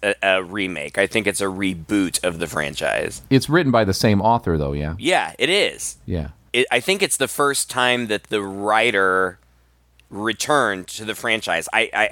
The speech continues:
Speaker 1: I
Speaker 2: Correct.
Speaker 1: y-, he's cr-, he's credited on all the other ones, but only because, uh, the characters are inspired by,
Speaker 2: Yeah.
Speaker 1: uh, the original.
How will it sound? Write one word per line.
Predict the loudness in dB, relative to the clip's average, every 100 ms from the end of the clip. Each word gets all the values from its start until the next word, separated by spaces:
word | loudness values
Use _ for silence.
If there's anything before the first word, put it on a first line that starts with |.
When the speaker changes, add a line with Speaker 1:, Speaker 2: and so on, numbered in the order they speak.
| -2
Speaker 1:
I | 0
Speaker 2:
Correct. | 4 4 2 2
Speaker 1:
y-, | 2
he's | 2 0
cr-, | 0 -2
he's | -2 0 -2
credited | 0 -2 0 0 0 0
on | 2 2
all | 2 2
the | 2
other | 2 2
ones, | 2 2 0
but | 0 2
only | 2 2 0
because, | 0 2 4 4 2 -2 -4 -8 -4
uh, | 4 6 6 6 4
the | 0
characters | 0 4 4 4 -4 -4
are | -4
inspired | -4 -2 2 2 2 0
by, | 2 2 2 -2 -6
Speaker 2:
Yeah. | -2 -2 0
Speaker 1:
uh, | 2 2 0
the | -2 0
original. | -2 -2 -8 -12